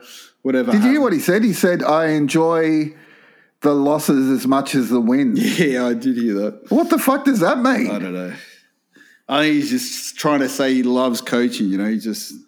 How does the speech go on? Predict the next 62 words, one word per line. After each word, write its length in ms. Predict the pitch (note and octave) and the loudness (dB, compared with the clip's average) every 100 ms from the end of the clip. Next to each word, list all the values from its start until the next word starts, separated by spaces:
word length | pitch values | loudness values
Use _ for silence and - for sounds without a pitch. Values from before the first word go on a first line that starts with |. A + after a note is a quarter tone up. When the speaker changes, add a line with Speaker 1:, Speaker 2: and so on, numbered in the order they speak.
| - | -14
Speaker 1:
he 100 | G#2+ | -10
just 180 | A2 G2 | -10 -8
loves 320 | G#2+ G#2 F#2 | -6 -6 -8
it. 120 | - - - - - - _ _ _ _ _ _ _ - | -14 -16 -20 -20 -20 -20 _ _ _ _ _ _ _ -4
But 80 | C3+ | 0
yeah, 160 | C#3 | 2
man, 240 | B2+ C3 C3+ | 2 2 2
really, 260 | D3 C#3+ | 2 0
really 280 | B2+ C#3 C3 | 0 0 -2
happy. 360 | A#2 C3+ C3+ A#2 | -2 -4 -2 -4
I 40 | |
was 120 | A#2 C3+ | -2 -4
really 180 | B2+ A#2+ | -2 -2
happy 260 | B2+ B2+ | -2 -2
after 220 | B2 B2 | -4 -4
that 120 | A#2 G#2 | -6 -4
game, 380 | A#2 C3 D3 D3 _ _ _ _ _ - | -2 -2 -2 -4 _ _ _ _ _ -4
just 240 | D3 - | -4 -2
with 120 | C#3 | 0
the 60 | B2+ | 2
mentality. 640 | B2+ B2 B2 B2 B2+ A2 | 2 0 -2 -2 0 -2
They, 180 | G2 A#2+ | -2 -4
they 180 | A2+ C3 | -2 0
didn't 160 | C3+ B2+ | 0 0
go 100 | B2 | 0
to 80 | |
water. 360 | A2 A#2 C3+ C#3 | 0 0 0 0
It 100 | C3+ | 0
was 120 | B2 | 0
a 60 | A#2 | -2
big 220 | C#3+ A#2+ | -2 -2
game 300 | A#2 A#2+ B2+ | -2 0 0
against 260 | B2 B2+ A#2+ | 0 -2 -4
a 40 | |
big 240 | G2+ A#2 - | -2 -4 -2
team. 420 | B2+ C3+ C#3+ C#3+ - - - - - _ - | -2 0 -2 -4 -18 -20 -20 -20 -20 _ -2
Speaker 2:
Oh, 100 | D3+ | 2
yeah, 140 | F3 E3+ | 2 2
it 60 | |
was 140 | E3+ - | 0 0
a 20 | |
great 260 | B2+ E3+ B2+ | 0 0 0
game. 320 | C#3 D3 G#2+ | 0 0 0
It 60 | |
was 140 | A#2 B2 | 0 0
a 40 | |
really 400 | C3 C#3+ D3+ C#3+ | 2 2 2 2
good 200 | B2 A#2 | 0 0
game. 300 | A#2+ A2+ G#2+ G#2+ | 0 0 -2 -2
Speaker 1:
Yeah. 220 | G#2 G2 | -2 0
Speaker 2:
It 40 | |
was 120 | A2+ | 0
a 40 | B2 | 0
really 240 | A#2+ A#2 | 0 0
good 180 | A2 A2 | 0 0
game. 360 | A#2+ B2 A#2+ A2+ | 0 0 0 0
And, 200 | A2+ A2+ | 0 0
uh, 440 | A#2 A#2 A#2 A2+ | 0 0 0 0
me 140 | A2+ B2+ | 0 0
and 80 | B2 | 0
my 120 | A#2 | 0
brother 520 | B2+ B2+ B2 B2 - | 0 0 0 -2 -4